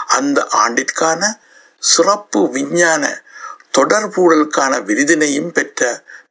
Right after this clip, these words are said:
பெருமைக்குரியவராவார். விவசாயத்துறை தொடர்பான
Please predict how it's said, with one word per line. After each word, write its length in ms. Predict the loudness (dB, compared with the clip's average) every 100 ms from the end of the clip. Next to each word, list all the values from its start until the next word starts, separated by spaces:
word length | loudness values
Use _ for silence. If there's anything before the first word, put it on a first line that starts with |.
| 0
பெருமைக்குரியவராவார். 1120 | 0 -2 -2 -4 0 2 2 0 0 -2 -6 -10 _ _ _ _ -20 -20 -6
விவசாயத்துறை 800 | 0 2 2 2 0 0 0 2
தொடர்பான 720 | 2 0 2 2 2 -2